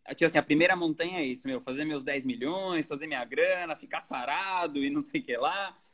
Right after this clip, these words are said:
E aí, aí você ganha um passe pra sua segunda montanha, que é a, que é a montanha da significância,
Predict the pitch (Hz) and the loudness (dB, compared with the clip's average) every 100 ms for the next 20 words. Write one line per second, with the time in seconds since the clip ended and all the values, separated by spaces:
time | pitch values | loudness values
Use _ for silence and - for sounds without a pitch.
0 | _ _ _ - 139 143 165 190 - - | _ _ _ 0 4 6 4 2 -6 -12
1 | - 143 165 175 180 160 170 175 170 160 | -2 0 0 -2 -2 -2 -2 -2 2 2
2 | 180 175 170 170 175 170 147 175 185 180 | 2 -4 -4 -4 -2 -2 2 2 2 0
3 | 165 139 131 139 - - 143 143 151 151 | 0 0 2 0 0 0 2 4 4 4
4 | 147 - 151 165 156 - - 135 123 - | 2 2 0 2 0 -2 0 2 2 -4
5 | 113 | -12